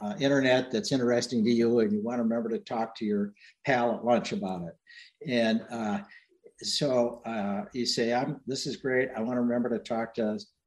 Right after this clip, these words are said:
Sam or Sally about this," and off you go. And when it comes to lunchtime, y-, you know, you say, "I read this really great thing.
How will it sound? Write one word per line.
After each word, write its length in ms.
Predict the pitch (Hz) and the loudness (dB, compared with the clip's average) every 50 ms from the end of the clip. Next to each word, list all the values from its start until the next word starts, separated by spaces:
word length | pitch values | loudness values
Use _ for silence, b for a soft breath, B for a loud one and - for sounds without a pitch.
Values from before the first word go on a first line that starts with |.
| _ - | _ -10
Sam 420 | - - 123 113 113 117 123 117 | -8 -4 -2 -2 0 0 0 0
or 80 | 107 101 | 0 -2
Sally 420 | - 135 123 117 120 120 113 110 | -2 0 0 2 2 2 2 2
about 300 | 104 107 107 104 - - | 0 0 0 -2 -2 -2
this," 360 | 110 107 110 107 - - b b b b | -4 -4 -2 -4 -6 -8 b b b b
and 120 | 117 110 | -4 -2
off 240 | 113 123 - - - | -2 -2 -2 -2 -2
you 80 | 135 110 | -2 0
go. 260 | 113 113 110 113 117 | 2 2 2 2 2
And 120 | 110 104 | 0 0
when 120 | 110 117 113 | -2 -4 -4
it 80 | - | -4
comes 220 | - 143 131 123 117 | -2 -2 -2 -2 -2
to 60 | 117 | -2
lunchtime, 680 | 117 131 151 160 - - - 117 101 104 107 107 - - b b b b b b b b b | 0 0 0 0 -2 -4 -4 -2 0 0 0 0 -2 -6 b b b b b b b b b
y-, 140 | 131 127 - | -10 -10 -6
you 120 | - 131 120 | -4 -2 -2
know, 80 | 117 | 0
you 140 | 117 120 120 | 0 0 0
say, 180 | - - 135 123 | 0 0 2 4
"I 80 | 123 | 4
read 200 | 120 123 127 - | 4 4 2 2
this 200 | 123 117 107 - | 2 0 -2 -2
really 180 | 139 123 123 120 | -2 -2 -2 0
great 320 | 107 120 120 113 113 - | 0 2 2 2 0 -2
thing. 420 | - 143 139 123 113 104 113 - | -4 -4 -2 0 0 0 0 -2